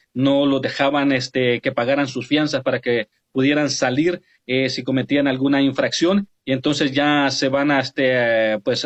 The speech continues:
van a soltar lo que es el condado de Los Ángeles, va a soltar lo que son estos catorce millones de dólares para poderlos repartir en dieciocho mil quinientos inmigrantes, que fue un, fue un proceso desde, que viene desde el dos mil catorce, dos mil dieciséis, dos mil diez también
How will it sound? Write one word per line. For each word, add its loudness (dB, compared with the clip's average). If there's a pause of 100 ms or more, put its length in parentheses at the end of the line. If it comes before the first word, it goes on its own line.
van 0
a 0
soltar 0
lo -2
que -4
es -6
el -2
condado 0
de 0
Los -2
Ángeles, -2 (380)
va 2
a 0
soltar -2
lo 0
que -4
son 0
estos -2
catorce -2
millones 0
de -2
dólares 0 (200)
para -2
poderlos 0
repartir -2
en -4
dieciocho -6
mil 0
quinientos -2
inmigrantes, -2 (280)
que 2
fue 0
un, 2
fue -2
un -2
proceso 0 (260)
desde, 0
que 0
viene 0
desde 0
el 0
dos -2
mil 2
catorce, 0
dos -6
mil -2
dieciséis, 0
dos -6
mil 2
diez 0
también 0